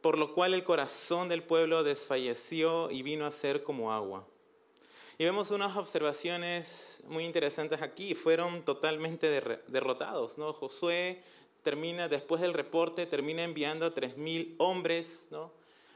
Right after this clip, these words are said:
Van a Ai, terminan huyendo, treinta y seis mueren.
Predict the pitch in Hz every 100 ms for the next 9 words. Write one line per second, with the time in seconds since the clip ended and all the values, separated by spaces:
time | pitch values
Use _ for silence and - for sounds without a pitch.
0 | - 160 170 165 175 180 180 185 175 -
1 | 135 151 165 170 156 143 175 175 165 156
2 | 160 160 - 165 151 143 143 143 143 -
3 | 190 185 175 - - 156 180 190 170 156
4 | 160